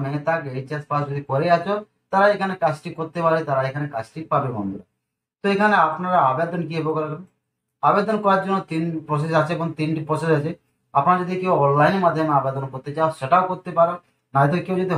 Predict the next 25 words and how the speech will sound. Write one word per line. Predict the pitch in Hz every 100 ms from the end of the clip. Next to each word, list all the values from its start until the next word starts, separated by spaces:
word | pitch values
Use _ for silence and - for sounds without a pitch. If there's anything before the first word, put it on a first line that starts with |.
| 127
WhatsApp-এর | 139 - 180 170
মাধ্যমে | 160 160 156 123
আবেদন | 131 151 151
করতে | 147 156
চাও, | 156 -
সেটাও | 135 151 160
করতে | 156 160
পারো। | 160 160 -
email | 156 185 175
ID | 170 160
দিয়ে | 165 160
যদি | 156
কেউ | 160 147 - -
করতে | 135 160
চাও, | 147 156 _ _ _ -
সেটাও | 196 208
এখানে | 202 185
আপনারা | 170 170 135
আবেদন | 131 147 165
করতে | 131 127 123
পারো | 123 -
বন্ধুরা। | 110 104 95 _ _ _ _ _ _ _ _ _ -
তো | 170
আপনাদের | 165 190 202 185 - _ _ 127
যেটাতে | 160 180